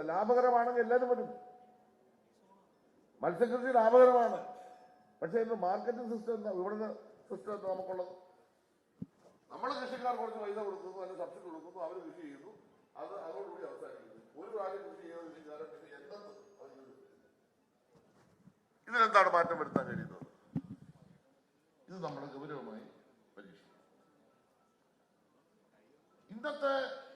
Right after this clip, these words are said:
സാഹചര്യത്തിൽ ഗവേഷണ രംഗത്ത് നമുക്ക് വലിയ മാറ്റങ്ങൾ വരികയാണ്. ഇപ്പൊ നമ്മുടെ യൂണിവേഴ്സിറ്റി ഇന്ത്യയിലെ തന്നെ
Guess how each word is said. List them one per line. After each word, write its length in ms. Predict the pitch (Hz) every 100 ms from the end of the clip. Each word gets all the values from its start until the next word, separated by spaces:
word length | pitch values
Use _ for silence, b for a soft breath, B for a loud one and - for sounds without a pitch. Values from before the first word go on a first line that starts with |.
| -
സാഹചര്യത്തിൽ 600 | 185 208 214 214 202 202 190 165
ഗവേഷണ 420 | 170 214 - 202 175
രംഗത്ത് 280 | 170 170 160 151
നമുക്ക് 220 | 143 135
വലിയ 180 | 131 131 123
മാറ്റങ്ങൾ 340 | 117 120 113 95
വരികയാണ്. 400 | 92 92 _ _ _
ഇപ്പൊ 120 | -
നമ്മുടെ 200 | - 147 147
യൂണിവേഴ്സിറ്റി 540 | 151 156 156 151 151 - - _ _ 147
ഇന്ത്യയിലെ 280 | 156 156 151
തന്നെ 140 | 147